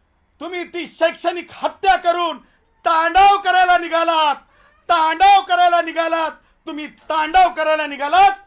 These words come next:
त्या बाबीचा आम्ही गंभीरपणे निषेध करतो. त्या पुढं जाऊन मला सांगायचं आहे, जो निर्णय सरकारने, जे शासन दोन निर्णय रद्द केलेत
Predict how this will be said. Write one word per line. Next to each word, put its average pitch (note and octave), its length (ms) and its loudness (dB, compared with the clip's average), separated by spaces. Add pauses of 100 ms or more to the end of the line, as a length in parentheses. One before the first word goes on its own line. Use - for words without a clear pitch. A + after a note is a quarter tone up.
(500)
त्या D4 220 -4
बाबीचा C4+ 520 -6
आम्ही B3+ 220 -6
गंभीरपणे B3+ 840 -12
निषेध A#3 360 -10 (120)
करतो. F3 380 -20 (540)
त्या A#3 140 -4
पुढं B3 320 -8
जाऊन D4 420 -6 (400)
मला A#3+ 240 -12
सांगायचं C#4 580 -8
आहे, C#4 160 -8 (460)
जो C4 160 -8
निर्णय C4+ 520 -12
सरकारने, B3+ 800 -14 (340)
जे A#3 140 -12
शासन A#3+ 440 -12
दोन B3+ 260 -10
निर्णय B3 260 -14
रद्द A3+ 240 -12
केलेत B3+ 380 -10